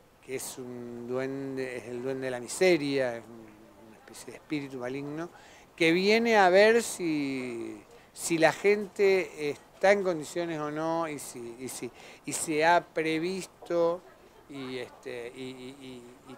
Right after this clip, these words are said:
tiene, se ha organizado para poder seguir comiendo bien alimentos. Entonces de ahí viene esta costumbre de hacer esta comida,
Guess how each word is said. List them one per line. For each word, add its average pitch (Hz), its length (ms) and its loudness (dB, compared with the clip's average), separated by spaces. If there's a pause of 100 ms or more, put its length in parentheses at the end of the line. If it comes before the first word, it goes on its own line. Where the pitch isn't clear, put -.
tiene, 165 500 0
se - 160 -2
ha - 20 4
organizado 160 680 0
para 120 260 -8
poder 131 520 -6 (420)
seguir 151 500 0
comiendo 139 500 -4
bien 135 240 -4
alimentos. 113 340 -12 (100)
Entonces 185 280 6
de 208 100 8
ahí 220 140 6
viene 233 160 2
esta 214 180 0
costumbre 220 480 0
de 160 80 4
hacer 139 340 -2 (320)
esta 156 240 0
comida, 233 460 0